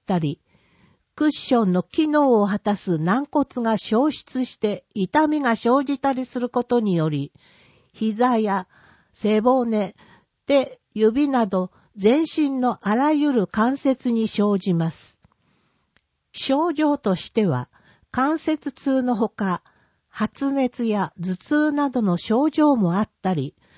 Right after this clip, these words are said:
体を動かすのが億劫であったり、安静にしても関節の痛みが引かなかったりもします。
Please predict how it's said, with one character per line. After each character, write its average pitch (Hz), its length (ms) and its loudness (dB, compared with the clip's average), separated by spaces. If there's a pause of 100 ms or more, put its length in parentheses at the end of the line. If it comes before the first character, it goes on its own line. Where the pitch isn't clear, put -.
(320)
体 285 480 0
を 269 140 2
動 285 160 0
か 285 200 0
す - 160 -6
の 196 120 2
が 160 200 0
億 170 180 -2 (100)
劫 330 220 2
で 226 200 4
あ 208 60 2
っ 220 100 -6 (100)
た 185 120 0
り、 160 220 -2 (480)
安 233 320 0
静 294 260 0
に 277 160 -2
し - 100 -12
て 269 140 0
も 190 260 0 (360)
関 269 280 -2
節 302 340 -4
の 269 180 -2
痛 262 220 0
み 240 180 0
が 156 100 -2
引 135 140 -8
か 262 140 -2
な 302 120 0
か 285 140 0
っ - 80 -8
た 233 160 -4
り 190 140 0
も 156 140 0
し - 160 -8
ま 165 160 0
す。 - 320 -18